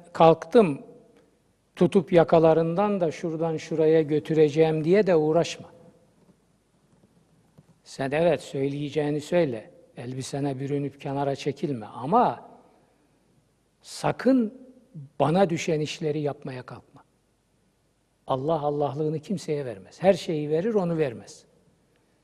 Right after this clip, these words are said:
İnsanlara hidayet verme Allah'ın işidir. İnsanların imanına kalite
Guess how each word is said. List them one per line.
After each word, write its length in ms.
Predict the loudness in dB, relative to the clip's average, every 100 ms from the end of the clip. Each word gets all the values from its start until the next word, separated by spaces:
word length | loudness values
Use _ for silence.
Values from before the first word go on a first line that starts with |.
| _ _ _ _ _ _ _ _ _ _ _ -6
İnsanlara 640 | -4 0 2 4 6 6
hidayet 560 | 6 4 6 4 2 0
verme 260 | 0 0
Allah'ın 400 | 0 0 0 0
işidir. 500 | -4 -10 -16 -20 -20 _ _ _ _ _ -4
İnsanların 800 | -4 -2 -2 0 0 2 0 -4 -12 -20 -8
imanına 800 | -6 -2 0 0 0 -2 -2 -4 -10 -20 _ _ _ _ _ _ _ _ _ _ _ _ _ _ _ _ _ _ _ _ _ _ _ _ _ _ _ _ _ -10
kalite 760 | -2 0 2 6 6 6 -2